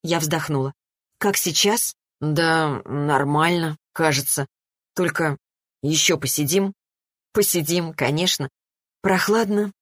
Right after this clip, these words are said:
и, кажется, снег пошёл. Мокрый. Мелкая морось, крупные хлопья.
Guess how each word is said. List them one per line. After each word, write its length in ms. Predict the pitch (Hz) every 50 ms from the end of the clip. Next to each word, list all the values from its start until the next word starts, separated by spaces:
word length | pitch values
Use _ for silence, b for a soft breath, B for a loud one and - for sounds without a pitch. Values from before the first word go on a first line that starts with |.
| _ _
и, 80 | - 165
кажется, 400 | 147 165 156 143 - - - 156
снег 340 | 156 - 175 170 190 190 -
пошёл. 440 | - 185 185 - - 190 190 190 - _ _ _ _ _ _
Мокрый. 460 | - 156 165 165 156 - 170 160 160 - _ _ _ _ _ _
Мелкая 480 | - 160 165 190 208 208 202 - 196 190
морось, 540 | 180 170 160 156 143 139 139 139 - - - _ _ _
крупные 500 | _ - 156 165 170 160 - 185 175 175
хлопья. 460 | 170 - - 147 135 131 - 135 135